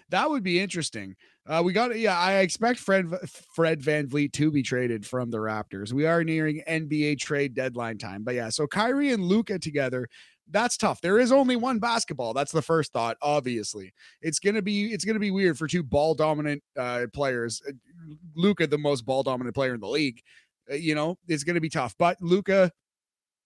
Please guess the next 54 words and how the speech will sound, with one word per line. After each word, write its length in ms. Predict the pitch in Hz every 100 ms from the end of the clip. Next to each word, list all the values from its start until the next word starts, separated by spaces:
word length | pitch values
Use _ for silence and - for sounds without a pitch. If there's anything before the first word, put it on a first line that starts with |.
| _
has 240 | 143 139 117
way 240 | 131 135
too 160 | 120 127
much 240 | 120 110
of 80 | 113
a 80 | 110
workload. 520 | 110 110 101 92 92 _ _ -
This 200 | 147 160
is 120 | 165
going 260 | 160 165 160
to 100 | 160
take 260 | 160 156
some 240 | - 143 156
of 160 | 143
the 80 | 147
load 420 | 143 139 135 135 131
off 260 | 131 127
of 140 | 139 120
Luka's 340 | 131 127 123
shoulders. 520 | - 120 107 98 98 - - -
If 160 | 131
Kyrie 440 | - 135 147 180 196
gels 400 | 131 185 254 202
with 120 | 165
this 180 | 160 -
guy, 340 | 139 127 127 - _ _ _
it's 80 | -
going 240 | - 180 165
to 80 |
be, 420 | 151 170 160 160 - _ _ _ 160 -
uh, 220 | 151 143
obviously, 720 | - 143 143 139 127 127 120 120
it's 120 | 117
going 180 | 135 131
to 80 | 120
be 80 |
something 600 | 123 135 117 117 110 107 131
crazy, 640 | - 143 143 127 110 110
and 320 | 110 107 107
it 120 | 113
could 160 | 117 156
be 120 | 135
something 280 | 127 131 123
really 220 | 131 127
special. 520 | 120 131 120 - 110
And 140 | 117 156
I 100 | 170
think 220 | 226 247
it 120 | 247
is 200 | 247 240
worth 300 | 196 202 196
the 160 | 165 170
risk, 440 | 156 151 127 -
eh, 200 | 190 165